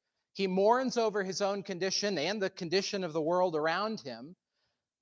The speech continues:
but he doesn't take that as an opportunity to display his own strength. He doesn't take it as an opportunity or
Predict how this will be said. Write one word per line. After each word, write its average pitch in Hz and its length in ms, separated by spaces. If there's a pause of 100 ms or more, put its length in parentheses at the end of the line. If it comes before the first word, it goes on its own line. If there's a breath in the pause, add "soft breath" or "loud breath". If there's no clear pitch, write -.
(340)
but 202 120
he 220 80
doesn't 262 420
take 262 300
that 220 360
as 170 140
an 180 80
opportunity 214 840
to 185 180
display 208 580
his 170 320
own 247 260
strength. 95 520 (1120)
He 233 100
doesn't 269 280
take 269 240
it 226 100
as 196 120
an 208 80
opportunity 202 720
or 170 240